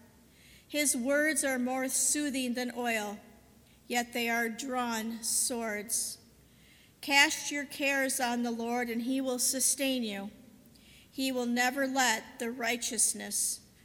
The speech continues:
be shaken. We now continue this morning with our scripture reading. Matthew chapter one, verses thirty-five through thirty-nine, and Matthew chapter six, verses five through fifteen.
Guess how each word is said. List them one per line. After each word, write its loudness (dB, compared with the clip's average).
be -6
shaken. -6
We -6
now 0
continue -4
this 0
morning -6
with -8
our -4
scripture -6
reading. -10
Matthew -4
chapter -6
one, -6
verses -6
thirty-five -8
through -10
thirty-nine, -6
and -4
Matthew -6
chapter -10
six, -6
verses -8
five -10
through -16
fifteen. -14